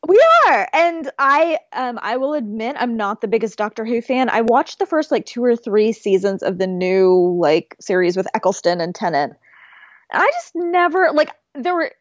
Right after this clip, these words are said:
it had moments of brilliance that kept me watching, but, like, the episode to episode, like, s-, villain of the week storylines just,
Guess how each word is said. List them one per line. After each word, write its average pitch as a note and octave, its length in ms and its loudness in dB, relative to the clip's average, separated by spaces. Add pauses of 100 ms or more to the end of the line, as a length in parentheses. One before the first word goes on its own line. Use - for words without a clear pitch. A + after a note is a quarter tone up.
(180)
it A#3+ 120 -2
had D4+ 400 -4
moments C4 500 -4
of G#3 140 -8
brilliance C#4+ 920 -4 (320)
that - 180 -2
kept - 240 -4
me C4 140 -4
watching, C#4 760 -2
but, G#3+ 260 -2
like, G#3+ 240 0
the F#3+ 280 -4 (340)
episode B3+ 480 -2
to - 200 -12
episode, A#3 720 -2
like, F#3+ 300 -2
s-, - 220 -18 (120)
villain A3+ 380 0
of A3 100 -2
the G3+ 80 0
week F#3+ 340 -2 (320)
storylines G3+ 1000 -2
just, - 360 -16